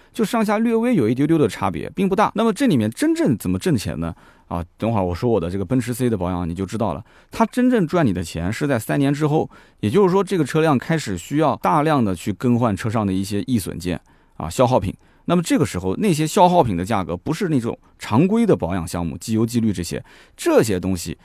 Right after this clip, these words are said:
才是价格比较贵的，而且加上它的工时费一起，你会发现这车子到了两三年之后，那基本上每一次进四S店，那都是几千块、几千块，是不是？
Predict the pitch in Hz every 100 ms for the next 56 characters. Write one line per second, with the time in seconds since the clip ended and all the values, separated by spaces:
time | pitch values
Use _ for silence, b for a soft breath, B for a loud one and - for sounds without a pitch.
0 | b - - 90 107 120 104 131 101 87
1 | 87 95 107 87 85 110 98 69 50 b
2 | b b 110 123 107 135 123 120 110 110
3 | - 127 120 92 110 123 107 80 110 -
4 | - - b b b 101 127 127 131 127
5 | 110 120 123 - 135 104 135 120 104 87
6 | 101 107 135 135 127 127 135 - B B
7 | _ 127 123 - 147 117 107 104 101 120
8 | 170 123 123 - 110 104 107 98 104 101
9 | 110 98 82 87 98 104 92 - 87 95
10 | 98 71 90 104 104 85